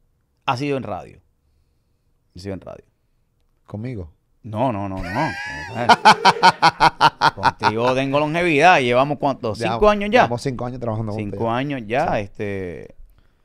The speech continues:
Speaker 1: dentro de lo que he hecho, pues eso, el mayor tiempo de trabajo fijo en, en, dentro del ambiente. Y, y en televisión, pues con Raymond y sus amigos ya llevo, ya cumplí años.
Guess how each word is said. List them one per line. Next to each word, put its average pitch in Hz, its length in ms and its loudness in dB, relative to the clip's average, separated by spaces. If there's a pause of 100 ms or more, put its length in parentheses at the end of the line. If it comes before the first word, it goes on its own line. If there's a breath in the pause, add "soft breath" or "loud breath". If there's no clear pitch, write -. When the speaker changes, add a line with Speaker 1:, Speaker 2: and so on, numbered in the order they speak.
(300)
Speaker 1:
dentro 101 520 -8
de 104 120 -2
lo 101 100 -4
que 104 80 -6
he 104 40 -4
hecho, 113 200 -8
pues 117 240 -2
eso, 110 380 -4
el 95 160 -10
mayor 98 240 -8
tiempo 117 220 -8
de 113 40 -8
trabajo 110 320 -4
fijo 113 280 -8
en, 107 260 -10
en, 101 400 -12 (540)
dentro 101 280 -10
del 101 60 -4
ambiente. 104 420 -8 (720)
Y, 98 840 -8 (220)
y 113 160 -8
en 113 80 -8
televisión, 123 560 0
pues 117 340 -4
con 113 220 -8
Raymond 123 240 -8
y - 20 -8
sus 147 120 -6
amigos 156 220 -4
ya 117 100 -4
llevo, 107 260 -6
ya 107 120 -6
cumplí 113 260 -4
años. 143 280 -4